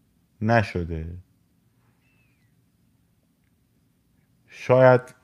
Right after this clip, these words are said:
تلاشش رو داره می‌کنه. مثلاً یه روز عکس توله خمینی رو مثلاً، اه، انگل انگلزاده رو مثلاً، اه، می‌خ-، سعی می‌کنه ترند کنه.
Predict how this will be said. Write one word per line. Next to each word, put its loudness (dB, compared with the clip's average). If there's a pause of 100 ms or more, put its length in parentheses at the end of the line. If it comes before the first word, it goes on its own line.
(880)
تلاشش 2
رو -2
داره 4
می‌کنه. -4 (840)
مثلاً -4
یه 0
روز -4 (1500)
عکس -4 (1120)
توله 0
خمینی -2
رو -2
مثلاً، -6 (1200)
اه، -14 (1080)
انگل -2
انگلزاده -4
رو -4
مثلاً، -10
اه، -12 (760)
می‌خ-، -14
سعی -2
می‌کنه -6
ترند -8
کنه. -18